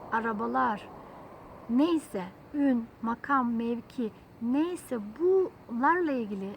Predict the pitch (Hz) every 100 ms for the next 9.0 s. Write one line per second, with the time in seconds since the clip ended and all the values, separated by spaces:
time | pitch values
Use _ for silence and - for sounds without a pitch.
0 | - - 262 277 285 262 254 - 277 320
1 | 415 403 - 302 247 214 196 190 277 339
2 | 330 269 233 254 - 349 359 - 320 -
3 | - 277 262 269 262 240 220 196 190 226
4 | 269 - - - - - - - - -
5 | - - - - - 302 339 311 - 302
6 | 320 311 294 247 247 269 269 262 - 277
7 | 247 285 269 - - 254 254 262 - 254
8 | 233 226 247 262 247 240 247 220 208 226